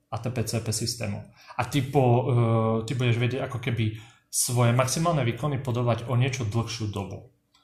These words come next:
Príklad z praxe to dáva to, že, e, ja neviem, dajme príklad, že ideš drep so stovkou a vieš urobiť tri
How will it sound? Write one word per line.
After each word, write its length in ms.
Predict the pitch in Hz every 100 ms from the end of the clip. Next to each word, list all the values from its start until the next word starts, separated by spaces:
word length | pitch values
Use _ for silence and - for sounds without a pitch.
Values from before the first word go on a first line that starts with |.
| _
Príklad 560 | - 120 113 139 151 156
z 480 | 110 113 110 110 107
praxe 400 | 107 107 - 147
to 160 | 120
dáva 320 | 107 117 110 101
to, 160 | 123
že, 160 | 117 107
e, 320 | 104 113 117 107 107 104 101 101 107
ja 80 |
neviem, 400 | 107 104 92 92 -
dajme 160 | 110 104
príklad, 320 | 113 - 110
že 160 | 104 107
ideš 320 | 110 104 107
drep 320 | 107 113 -
so 160 | - 104
stovkou 640 | - 104 - 160 220 -
a 240 | - - 120
vieš 160 | 117 120
urobiť 200 | 113
tri 80 | 117